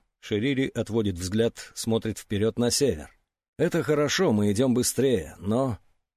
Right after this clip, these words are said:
не все это легко переносят». Я пытаюсь прислушаться к чувствам своих звёзд,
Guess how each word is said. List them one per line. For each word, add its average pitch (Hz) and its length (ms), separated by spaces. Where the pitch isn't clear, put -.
не 117 200
все 151 220
это 127 320
легко 127 340
переносят». 127 720
Я - 200
пытаюсь 160 440
прислушаться 139 760
к - 40
чувствам 127 480
своих 120 320
звёзд, 113 560